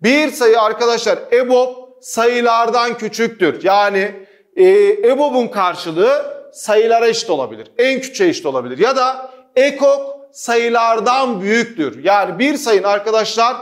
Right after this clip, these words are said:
ekok'u yani bir sayı ekok'unu geçemez. ebob'undan da küçük olamaz. Türkçe meali bu yani.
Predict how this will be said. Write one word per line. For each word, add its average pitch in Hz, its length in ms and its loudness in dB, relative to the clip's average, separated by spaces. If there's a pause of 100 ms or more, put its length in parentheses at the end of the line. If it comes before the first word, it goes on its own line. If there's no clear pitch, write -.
(420)
ekok'u 262 800 2
yani 160 260 0
bir 254 140 0
sayı 208 240 0
ekok'unu 226 560 0
geçemez. 262 640 -2 (420)
ebob'undan 202 800 0
da - 140 -4
küçük 247 320 -4 (100)
olamaz. 180 520 0
Türkçe 233 360 -2
meali 196 400 2
bu 160 80 0
yani. 117 320 -2